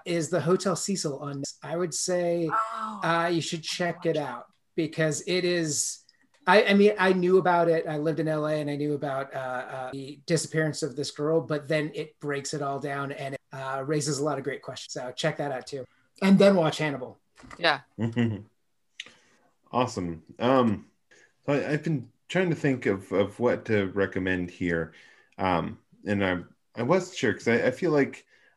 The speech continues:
Speaker 3: I mean, obviously the, the obvious answer is, is all the other Brian Fuller stuff and all the other Hannibal media, um, of which there is plenty.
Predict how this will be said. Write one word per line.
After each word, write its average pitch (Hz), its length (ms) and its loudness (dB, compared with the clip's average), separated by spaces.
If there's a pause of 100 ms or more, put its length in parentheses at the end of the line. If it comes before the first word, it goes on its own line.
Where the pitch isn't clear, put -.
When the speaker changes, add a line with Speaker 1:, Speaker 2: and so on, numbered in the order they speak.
Speaker 3:
I 117 40 -4
mean, 110 140 2
obviously 104 540 0
the, 90 280 0
the 92 240 0
obvious 90 320 0
answer 87 240 0
is, 85 180 -4
is 90 200 -2
all 85 140 8
the 87 140 4
other 85 160 6
Brian 90 280 2
Fuller 101 240 0
stuff 95 280 -4
and 90 100 -4
all 90 120 0
the 90 140 2
other 85 360 0 (420)
Hannibal 98 340 2
media, 85 520 0 (320)
um, 87 460 0
of 90 220 -2
which 92 260 -4
there 85 220 2
is 82 140 -4
plenty. 87 560 -4